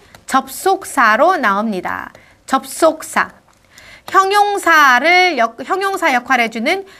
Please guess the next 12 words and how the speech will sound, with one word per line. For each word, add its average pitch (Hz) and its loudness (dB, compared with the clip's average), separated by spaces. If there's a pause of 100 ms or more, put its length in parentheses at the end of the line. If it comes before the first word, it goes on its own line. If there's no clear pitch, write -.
(100)
형용사절, 359 -2 (120)
다른 277 0
말로 294 2
하면 226 -4
관계사절이에요. 226 -2 (320)
형용사절하고 359 2 (240)
명사절, 262 0 (420)
형용사절과 330 2 (260)
명사절을 285 2
만들어주는 240 -2 (180)
형용사 392 0
역할하게끔, 269 0